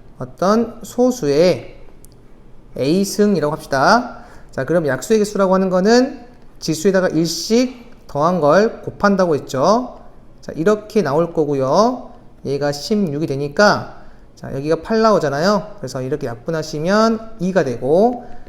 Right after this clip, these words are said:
따라서 A는 일이 됨을 알 수가 있습니다. 자, 그러면 어떤 소수의 일 승이 있는데 이 값이 가장 작은 자연수가 되려면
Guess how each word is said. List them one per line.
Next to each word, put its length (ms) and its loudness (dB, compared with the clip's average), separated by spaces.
따라서 440 2
A는 560 0
일이 220 -2
됨을 260 2
알 140 -2
수가 220 -6
있습니다. 800 -2
자, 140 -8
그러면 680 2
어떤 440 0
소수의 920 0
일 120 -2
승이 300 2
있는데 680 0
이 200 0
값이 480 -2
가장 440 0
작은 540 0
자연수가 480 -2
되려면 600 0